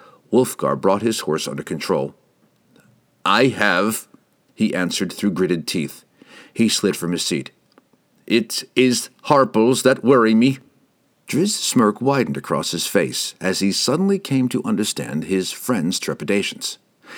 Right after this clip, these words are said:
He himself, who had been raised amongst many of the most powerful and frightening sorcerers in all the realms, had shaken his head in disbelief many times when they were guests of the eccentric family in Longsaddle.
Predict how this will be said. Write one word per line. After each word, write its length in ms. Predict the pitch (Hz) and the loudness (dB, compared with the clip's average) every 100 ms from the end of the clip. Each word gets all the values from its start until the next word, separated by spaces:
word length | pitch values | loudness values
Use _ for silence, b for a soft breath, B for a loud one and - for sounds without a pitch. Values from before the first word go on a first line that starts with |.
| B B | B B
He 180 | 180 196 | 0 2
himself, 720 | - 196 - 202 190 - - | 2 0 2 0 -2 -4 -6
who 80 | 82 | -2
had 100 | 78 | 0
been 180 | 80 71 | 0 0
raised 420 | 104 110 107 - - | 2 2 2 -2 -2
amongst 480 | 98 87 87 - | 0 2 0 -2
many 340 | 87 98 113 98 | 0 2 4 2
of 140 | 87 | 0
the 100 | 82 | -2
most 340 | 87 82 80 - | 0 0 -2 -6
powerful 500 | 135 131 80 85 65 | -4 -2 -2 -4 -2
and 160 | 131 | -4
frightening 540 | - - 139 156 98 82 | -4 0 0 2 0 -2
sorcerers 560 | - 101 95 87 85 | 0 0 0 -2 -2
in 140 | 95 73 | -2 0
all 160 | 101 | -2
the 120 | 87 | -2
realms, 460 | 62 120 131 92 - B B B B | -4 -4 -2 -4 -6 B B B B
had 180 | 139 127 | -2 0
shaken 420 | - 170 185 190 | 2 2 2 0
his 240 | 185 190 | 0 0
head 220 | 87 82 | -2 -2
in 260 | - 120 101 | 0 2 2
disbelief 600 | 110 135 - 117 107 104 | 2 0 0 2 2 2
many 340 | 92 127 156 104 | 2 2 2 0
times 580 | - 156 104 85 98 | -2 -2 -2 -2 -2
when 160 | 98 95 | 0 0
they 120 | 92 | 2
were 140 | 104 123 | 2 0
guests 400 | - 69 - - | 0 -4 -4 -8
of 120 | 87 | -4
the 120 | 82 | -4
eccentric 640 | 80 - 135 151 - 139 | -4 -2 0 0 -2 -6
family 420 | - 73 69 85 | -4 -6 -4 -2
in 120 | 120 135 | 0 0
Longsaddle. 640 | 180 131 - - - - | 0 0 -2 -6 -10 -14